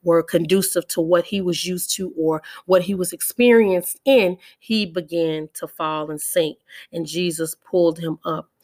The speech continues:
And that's what happens in our lives. Oftentimes, when conditions are not how we want them, they're not how we set them up.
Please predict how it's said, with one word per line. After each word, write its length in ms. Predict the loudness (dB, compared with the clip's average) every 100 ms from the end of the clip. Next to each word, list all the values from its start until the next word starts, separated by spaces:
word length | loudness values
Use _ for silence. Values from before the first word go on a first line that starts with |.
| -20 -8
And 160 | -4 -2
that's 260 | 0 0 2
what 160 | 2 2
happens 580 | 0 -2 -4 -6 -6 -2
in 160 | 2
our 180 | 2 0
lives. 540 | 0 -2 -2 -4 -10 -16 -18 -18 -2
Oftentimes, 1120 | 2 2 2 2 2 0 0 0 0 -4 -8 -14 -18 -6
when 140 | -4
conditions 640 | -4 -6 -2 -2 0 -4
are 160 | -4 -2
not 220 | 0 0
how 200 | 2 4
we 240 | 4 6 4
want 400 | 6 4 4 -2
them, 260 | -10 -10 -20 -12 0
they're 140 | 2
not 220 | 2 0
how 160 | 0 -2
we 260 | -2 -4
set 380 | -4 -4 -4 -4
them 180 | -2 -2
up. 220 | -2 -6